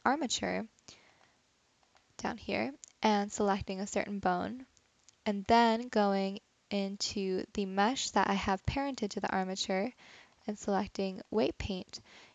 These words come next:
you can see that this selected bones affects these vertices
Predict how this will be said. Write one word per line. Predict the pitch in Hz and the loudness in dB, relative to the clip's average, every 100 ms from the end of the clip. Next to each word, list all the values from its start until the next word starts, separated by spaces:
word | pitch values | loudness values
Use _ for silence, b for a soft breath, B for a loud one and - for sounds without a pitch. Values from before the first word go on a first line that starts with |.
| - | -4
you | 240 | -2
can | 285 277 | -2 -4
see | - 220 202 202 - | -4 -2 0 -2 -4
that | 220 196 190 | 0 0 0
this | 208 269 | 0 0
selected | - 247 208 - 196 | 2 4 4 2 -2
bones | 185 175 175 - - | 0 0 -2 -8 -6
affects | 214 - 202 208 - - - 208 | -4 0 0 0 -4 -14 -14 -6
these | 214 247 269 240 | -4 0 0 -2
vertices | 190 190 180 190 190 180 180 | 0 0 0 -4 -6 -4 -4